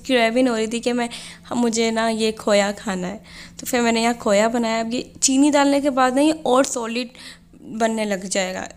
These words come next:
तो यहाँ मैंने चूल्हे को थोड़ा तेज़ किया है। तो ये देखें जी, हमारा खोया तैयार होने वाला है माशाल्लाह से।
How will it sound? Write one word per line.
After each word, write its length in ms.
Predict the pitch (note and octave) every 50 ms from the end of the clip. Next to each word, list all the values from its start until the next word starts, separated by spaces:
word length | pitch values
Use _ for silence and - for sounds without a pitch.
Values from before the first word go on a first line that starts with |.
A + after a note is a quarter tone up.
| -
तो 60 | - A#3
यहाँ 460 | A#3 A3 A3 A3 A3 A#3+ B3 C4 C#4 - - - - - -
मैंने 180 | A#3 B3 C4 C4+
चूल्हे 320 | C4+ C4 B3 A#3+ B3 B3+
को 100 | B3+ C4+
थोड़ा 240 | C4+ - B3+ B3+ B3+
तेज़ 420 | B3+ B3+ A3 G#3 A3 C4 C4 - -
किया 220 | - B3+ A#3+ A#3
है। 100 | B3 C4 - - - - - - - -
तो 60 | A#3
ये 240 | A#3+ A3+ G#3 A3 G#3+
देखें 380 | G3 - F3+ F3 - - F#3 F3+
जी, 200 | E3+ - F#3 F3+ F#3
हमारा 360 | F#3 F#3+ F#3+ F#3 F#3 G3 G3+
खोया 380 | G3+ - - A3 G#3+ G#3 G#3+
तैयार 400 | G#3+ G#3+ - G3+ F#3 F3+ F#3 F#3
होने 220 | F#3 F3+ F3+ F3+ F3+
वाला 220 | - - - -
है 80 | - G#3
माशाल्लाह 500 | G3+ F#3+ F#3+ - - G#3 - - - G3+
से। 240 | - - A3+ A3+